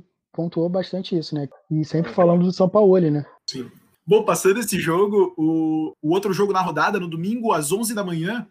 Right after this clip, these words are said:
Speaker 3: um calor absurdo pra Vasco e Bragantino. O Vasco
Speaker 1: É.
Speaker 3: empatou somente em casa por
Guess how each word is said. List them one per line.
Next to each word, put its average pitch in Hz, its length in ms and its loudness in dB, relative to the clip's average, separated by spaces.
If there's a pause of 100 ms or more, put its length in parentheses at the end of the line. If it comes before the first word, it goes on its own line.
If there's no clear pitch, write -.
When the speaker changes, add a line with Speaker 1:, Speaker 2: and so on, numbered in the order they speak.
Speaker 3:
um 190 60 -10
calor 190 280 0
absurdo 233 600 -4
pra 196 180 -4
Vasco 175 440 -6
e 220 40 -10
Bragantino. 196 840 -6 (120)
O 165 260 -4
Vasco 151 840 -2
Speaker 1:
É. 220 80 0
Speaker 3:
empatou 208 460 0
somente 170 440 -6
em 165 60 -14
casa 156 320 -4
por 147 260 -6